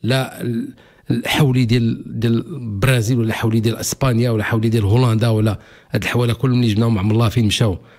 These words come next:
ماكله حتى حاجه مع هاد، مازال الثمن هو هذاك. وان التدخلات هانتوما كتشوفوا عقيمه بدون جدوى، يعني هما يديروا اخطاء في التدبير، وما كنهضرش على هاد الحكومه ديال اليوم، الحكومات السابقه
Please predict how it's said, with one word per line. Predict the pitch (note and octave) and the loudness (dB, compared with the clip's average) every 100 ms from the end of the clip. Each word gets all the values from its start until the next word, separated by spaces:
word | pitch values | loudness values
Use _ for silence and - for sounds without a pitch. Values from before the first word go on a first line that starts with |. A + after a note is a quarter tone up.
| _ | _
ماكله | B2 - A#2+ | -2 0 -2
حتى | - D3 | 0 0
حاجه | C3 A#2+ | 2 2
مع | G#2 G2+ | 2 0
هاد، | F2+ - - | -2 -6 -2
مازال | A#2 C3 A#2 | 2 2 0
الثمن | - A#2 G#2+ A#2+ - - - - - | 0 2 4 2 -2 -12 -20 -14 -4
هو | B2+ | 0
هذاك. | G#2+ F#2 E2+ - - - - - - _ | 0 -2 -2 0 0 -4 -16 -20 -20 _
وان | B2 C3 - C3 B2+ B2 | -4 -2 2 2 4 2
التدخلات | A2+ - A2+ A#2+ B2 A#2+ B2 - - _ _ _ - | 0 -4 -4 -4 -2 0 0 -4 -12 _ _ _ -18
هانتوما | - A2 - B2 | -4 -2 0 -2
كتشوفوا | A2+ A2+ G#2 A2+ | 0 -2 0 0
عقيمه | F#2 A2+ - A2+ F2+ E2 - - | 0 0 2 2 2 -4 -12 -6
بدون | A#2 A#2+ C#3+ C#3 B2+ | 0 2 2 2 2
جدوى، | G#2 F#2 F2 - - - - | 0 -2 -4 -6 -16 -20 -4
يعني | A2 A#2 B2 | 0 4 4
هما | B2+ C3+ C3 | 4 2 0
يديروا | A#2+ A#2+ A2 - _ _ _ - | 0 0 -2 -8 _ _ _ -6
اخطاء | G#2+ - C#3+ - | -2 -2 -4 -6
في | - | -12
التدبير، | - G2+ G2+ C#3+ D#3 - _ - | -10 -4 0 0 -4 -14 _ -12
وما | G2 | -6
كنهضرش | A2+ A#2 C3 | -2 0 0
على | D3+ | 0
هاد | D3 | 0
الحكومه | - C#3+ - C#3 | -2 -4 0 -2
ديال | A#2+ B2 | 0 0
اليوم، | A2+ F2 D2+ _ - - _ | 0 -2 -6 _ -20 -20 _
الحكومات | - A#2+ - A#2 A#2+ - | -4 -2 0 2 0 -2
السابقه | - A#2+ A#2 B2 A#2 A#2 - D#3 | -2 2 4 2 2 0 0 -2